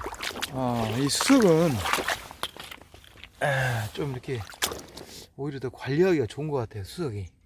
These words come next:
그리고 나이 들어서는 난보다는, 아, 수석 취미 활동하는 게 더,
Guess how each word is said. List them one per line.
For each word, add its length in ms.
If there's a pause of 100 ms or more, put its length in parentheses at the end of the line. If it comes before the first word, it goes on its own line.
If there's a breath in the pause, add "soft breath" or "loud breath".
(720 loud breath)
그리고 260
나이 220
들어서는 580 (1000)
난보다는, 840 (1600)
아, 340
수석 380 (2000)
취미 220
활동하는 460
게 80
더, 340